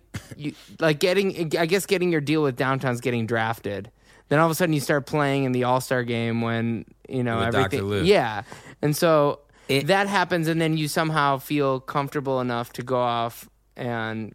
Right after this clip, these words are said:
Speaker 1: collaborate. But I, I don't know. What, let's go back.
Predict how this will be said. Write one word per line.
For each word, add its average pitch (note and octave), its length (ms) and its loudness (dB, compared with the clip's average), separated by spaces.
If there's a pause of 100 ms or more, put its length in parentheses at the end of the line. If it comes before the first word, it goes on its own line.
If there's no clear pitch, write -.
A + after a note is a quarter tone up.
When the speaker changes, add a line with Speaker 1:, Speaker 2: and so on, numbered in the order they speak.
(160)
Speaker 1:
collaborate. B2 800 -2 (200)
But D3+ 180 0
I, E3 160 2 (100)
I E3+ 40 0
don't F3+ 140 0
know. A#2 280 -2
What, D#3 360 -2 (380)
let's F#3+ 220 0
go G3+ 120 2
back. A2+ 320 0